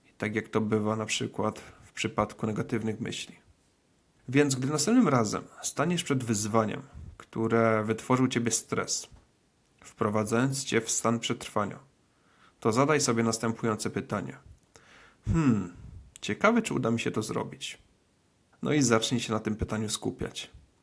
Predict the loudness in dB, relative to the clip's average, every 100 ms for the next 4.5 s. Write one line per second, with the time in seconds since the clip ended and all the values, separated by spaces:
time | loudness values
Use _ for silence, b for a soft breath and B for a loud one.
0 | _ _ _ _ _ -6 0 2 4 2
1 | 2 0 0 0 2 2 4 4 4 -2
2 | -4 -4 -4 -2 -2 -2 -2 -4 -4 -2
3 | 0 -2 -4 -4 -4 -4 -6 -6 -6 -6
4 | -4 -2 -2 -4